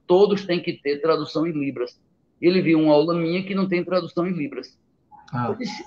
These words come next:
Speaker 1: "Homem, isso é de graça, eu tô fazendo porque quero." Pelo amor de Deus, não, não impeça.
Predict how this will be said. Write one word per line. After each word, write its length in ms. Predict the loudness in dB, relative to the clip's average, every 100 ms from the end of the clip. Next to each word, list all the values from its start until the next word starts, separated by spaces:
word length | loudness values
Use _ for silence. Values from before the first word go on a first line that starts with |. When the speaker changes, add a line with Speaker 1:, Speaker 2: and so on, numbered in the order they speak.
| -6
Speaker 1:
"Homem, 360 | -2 0 -2 -2
isso 220 | -4 0
é 60 | 0
de 180 | 0 -4
graça, 580 | -2 0 2 2 0 -2
eu 80 | -2
tô 180 | -2
fazendo 540 | 0 -2 0 0 -2 -2
porque 380 | -8 -2 -2 -2 0
quero." 220 | 2 2 -4 _ -16 _ _
Pelo 280 | 8 8 6
amor 260 | 2 0
de 80 | 0
Deus, 220 | 4 4
não, 380 | 4 2 0 -2 -4
não 240 | -2 0
impeça. 1040 | 0 -4 -4 0 2 2 0 -4 2 2